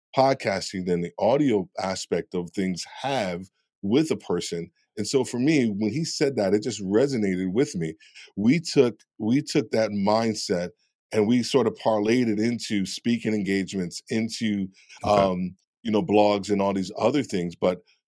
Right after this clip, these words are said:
Speaker 1: that first piece of it, like, it, it, it settled us.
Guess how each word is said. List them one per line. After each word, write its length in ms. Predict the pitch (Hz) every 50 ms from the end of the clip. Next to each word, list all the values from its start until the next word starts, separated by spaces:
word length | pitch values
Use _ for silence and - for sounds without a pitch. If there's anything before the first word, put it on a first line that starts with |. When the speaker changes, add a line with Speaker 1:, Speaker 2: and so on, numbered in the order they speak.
| _ _ -
Speaker 1:
that 380 | 98 95 101 117 123 135 131 -
first 380 | - - 139 127 131 123 - -
piece 280 | - 139 139 135 -
of 140 | 123 101 95
it, 180 | 98 98 95 _ _ - - -
like, 340 | 107 101 92 87 - _ _ _ _ _ _ -
it, 140 | 117 113 -
it, 180 | 107 107 92 - _
it 140 | - 101 - -
settled 540 | - - - - 135 123 135 143 127 101
us. 320 | 98 87 80 - - -